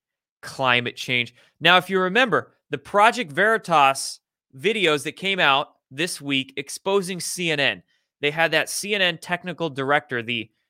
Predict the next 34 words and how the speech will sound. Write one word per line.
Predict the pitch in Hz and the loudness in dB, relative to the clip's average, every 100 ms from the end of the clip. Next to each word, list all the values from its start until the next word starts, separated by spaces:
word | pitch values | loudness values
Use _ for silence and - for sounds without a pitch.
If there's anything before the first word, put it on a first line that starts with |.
| _ | _
the | 131 - | -10 -4
undercover | 147 147 - 135 127 | -2 -2 -2 -4 -4
footage | - 147 123 98 - _ _ - | -2 0 0 -4 -12 _ _ -10
that | |
was | 120 | -10
taken | - 151 143 | -4 -4 -2
of | 131 | -6
him | 123 120 120 | -6 -8 -8
when | 120 | -8
he | 131 | -6
went | 131 127 | -4 -2
on | 123 | -2
some | 123 - 113 110 _ _ _ 113 | -2 -6 -10 -10 _ _ _ -2
dates | 139 135 131 - - _ - | 2 2 2 -10 -12 _ -4
of | 127 117 | -2 0
a | 117 113 - | 2 2 0
undercover | 131 127 143 127 123 120 _ _ _ | -6 -6 -4 -2 -2 -6 _ _ _
Project | - 135 127 117 | 0 0 0 -4
Veritas | 131 131 131 135 113 - | 0 0 0 -2 -2 -4
journalist. | 131 123 113 110 - | -10 -8 -10 -12 -10
Pretty | 151 | -8
hilarious. | 131 123 120 120 113 - _ _ - | -6 -2 0 0 -4 -10 _ _ 2
But | 151 - _ _ _ _ _ _ _ _ | 2 2 _ _ _ _ _ _ _ _
one | 147 | -6
of | 185 165 | -4 -2
the | |
things | 151 185 165 131 | -4 -4 -4 -6
that | 139 | 0
that | 151 135 | 2 2
C | - - | -2 -6
N | 165 | -4
N | 151 147 | -4 -4
technical | - 165 165 156 143 | -4 -6 -6 -10 -8
director | 135 131 143 - | -2 0 0 -2